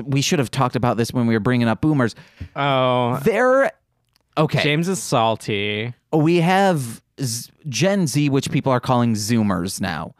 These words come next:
Speaker 2: Are they?
Speaker 1: Yeah.
Speaker 2: Wait, what?
Speaker 1: Yeah, because
Speaker 2: I have not heard that in
Speaker 1: Oh,
Speaker 2: my
Speaker 1: you
Speaker 2: goddamn life.
Speaker 1: Oh, you, it's, it's fr-, fairly new because they're, like,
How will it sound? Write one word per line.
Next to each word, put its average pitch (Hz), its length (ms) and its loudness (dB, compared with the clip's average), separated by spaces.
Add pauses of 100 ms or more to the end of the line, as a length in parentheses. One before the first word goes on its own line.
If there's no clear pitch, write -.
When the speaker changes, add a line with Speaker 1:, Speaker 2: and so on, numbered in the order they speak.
(120)
Speaker 2:
Are 233 220 2
they? 427 280 0
Speaker 1:
Yeah. 131 420 0 (180)
Speaker 2:
Wait, 170 260 0
what? 220 440 0
Speaker 1:
Yeah, 202 180 2
because 170 280 2
Speaker 2:
I 220 40 4
have 247 160 2
not 208 260 0
heard 170 260 -4
that 147 200 0
in 123 60 0
Speaker 1:
Oh, - 80 4
Speaker 2:
my - 100 2
Speaker 1:
you 147 80 2
Speaker 2:
goddamn 110 420 -2
life. 98 140 -4
Speaker 1:
Oh, 175 100 4
you, 135 260 2
it's, 160 240 -2 (140)
it's 147 160 -2
fr-, - 220 -2 (100)
fairly 143 480 0
new 95 360 -2 (200)
because 165 300 0
they're, 151 320 2
like, 131 280 0